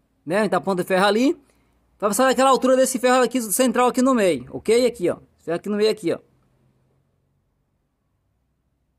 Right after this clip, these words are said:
Tá vendo? O que fazer aí?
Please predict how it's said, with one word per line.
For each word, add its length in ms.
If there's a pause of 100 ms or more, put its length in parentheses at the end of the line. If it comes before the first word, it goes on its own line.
(160)
Tá 100
vendo? 320 (640)
O 120
que 180
fazer 320
aí? 420